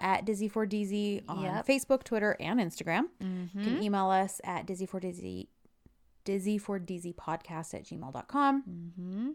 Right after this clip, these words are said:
Speaker 1: We love hearing from you guys. Uh, please rate, review, and subscribe. We appreciate it so much. We love reading all of it,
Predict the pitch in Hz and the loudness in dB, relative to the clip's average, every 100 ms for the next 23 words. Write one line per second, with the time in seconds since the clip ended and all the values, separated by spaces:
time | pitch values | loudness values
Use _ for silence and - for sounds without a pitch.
0 | - - 185 165 147 240 240 233 226 220 | -8 -12 -8 -6 -2 0 2 2 0 2
1 | 214 220 - - - - _ _ _ - | 2 2 -4 -16 -20 -20 _ _ _ -12
2 | 170 160 - - 240 233 - 208 208 - | -10 -10 -6 0 2 0 0 0 0 -4
3 | 202 190 190 196 - 175 165 151 - - | -6 -4 -2 0 -2 -6 -10 -12 -12 -10
4 | - 269 277 269 262 240 - 190 180 - | 0 2 4 4 2 0 -2 -4 -2 0
5 | 254 285 285 - 262 254 220 185 175 202 | 0 2 0 2 2 4 4 2 2 0
6 | 226 247 247 240 247 240 | 2 4 4 6 4 4